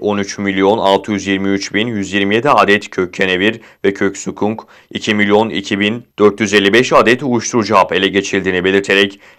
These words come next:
elli dokuz zehir taciri ve sokak satıcısının yakalandığını, kırkının tutuklandığını, dokuzunun hakkında adli kontrol kararı verildiğini kaydetti. "Aziz milletimizin bilmesini isterim ki ülkemizi zehir tacirlerinden ve sokak satıcılarından temizlemeye kararlıyız." diyen Bakan Yerlikaya operasyonların illere göre dağılımını ise şöyle açıkladı.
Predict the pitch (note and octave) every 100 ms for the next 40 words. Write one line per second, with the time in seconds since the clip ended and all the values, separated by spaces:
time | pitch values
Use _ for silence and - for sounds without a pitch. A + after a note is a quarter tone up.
0 | - G2 G2 G2 D#3 G#2 G#2+ G2 F#2+ G2
1 | F#2 F#2+ F2+ F2+ - F#2 C3+ C#3 B2+ A#2
2 | F#2 F#2 G2+ C3+ A#2 G2+ F#2 F2+ F2 F#2
3 | F#2+ G#2 - - _ - G#2 A2 G2+ -
4 | G#2+ G2 G2 F#2+ F#2+ F#2+ G#2+ G#2 F#2+ G2+
5 | G#2 C#3+ D3+ A#2 - G2 F2+ F#2 B2+ C3
6 | C#3 B2+ A#2 F#2 F2 F#2+ F2 F2 F2 F2+
7 | F#2 F2+ F#2+ F#2+ G2 G2 A2 - _ _
8 | - G#2+ G#2 A#2+ A#2 A2 B2+ A#2 G#2+ E3
9 | D3 C3 G2+ G#2+ G2+ G2 G#2+ G#2 G2+ A2+
10 | A#2+ A#2+ G#2 G2 G#2 G2+ G2 F#2 F#2+ A2+
11 | D3 B2 A2+ G2+ F#2+ F#2+ G2+ G2 F#2 -
12 | - B2+ B2+ - G#2 G#2 G2 F#2+ A2 C#3
13 | B2+ G#2+ G2 G2 A2 B2 A#2 G2 F2+ F2+
14 | F2 F2+ F#2 G#2 A#2+ - G2 F#2+ F2+ F2+
15 | F2+ F#2+ G#2+ A#2 G#2 G2 F#2+ - G2 F#2
16 | A2 C3+ F#2+ F#2 A2+ D3 D3 C#3 A#2 G#2
17 | F#2+ F#2 F2+ - B2 C#3 - F#2+ E2+ E2+
18 | - F#2 G2+ G2